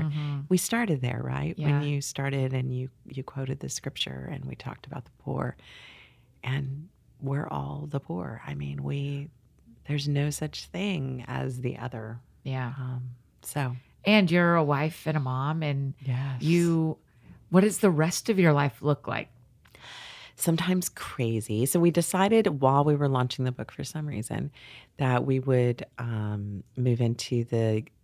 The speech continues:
Speaker 2: this, we have a little guest house on our property, and, um, and
Speaker 1: And you
Speaker 2: have
Speaker 1: live in
Speaker 2: our
Speaker 1: Texas?
Speaker 2: main house redone. Yes.
Speaker 1: Okay.
Speaker 2: I live in Texas. And, um, so kind of been building a house and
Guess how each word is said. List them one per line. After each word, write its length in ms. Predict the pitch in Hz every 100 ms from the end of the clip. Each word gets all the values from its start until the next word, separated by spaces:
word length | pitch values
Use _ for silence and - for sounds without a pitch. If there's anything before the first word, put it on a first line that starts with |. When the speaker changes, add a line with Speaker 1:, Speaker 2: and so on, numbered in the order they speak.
| _
Speaker 2:
this, 380 | - 120 117 - -
we 100 | 135
have 100 | 131
a 40 | 127
little 200 | 127 131
guest 360 | 127 123 -
house 300 | 127 120 113
on 80 | 120
our 100 | 117
property, 640 | - 113 110 107 120 170 -
and, 400 | 127 120 117 120 -
um, 600 | 151 113 110 110 110 107
and 160 | 127 117
Speaker 1:
And 100 | 117
you 80 | 120
Speaker 2:
have 20 |
Speaker 1:
live 80 | 117
in 40 |
Speaker 2:
our 60 | 117
Speaker 1:
Texas? 220 | 113 117
Speaker 2:
main 240 | 117 117 120
house 340 | 117 110 -
redone. 360 | 110 104 98 101
Yes. 340 | 104 73 156
Speaker 1:
Okay. 200 | 156 139 -
Speaker 2:
I 60 |
live 180 | - 139
in 80 | 151
Texas. 680 | - - - - - 139 - -
And, 460 | 143 135 131 127 -
um, 500 | 135 127 127 107 120 _ _ - - - - - - _ -
so 480 | - 190 185 180 -
kind 180 | - 160
of 60 | 160
been 180 | 165 151 -
building 440 | 147 143 147 147
a 60 | 147
house 680 | - 147 135 127 131 - - -
and 960 | 131 123 120 120 120 120 120 120 120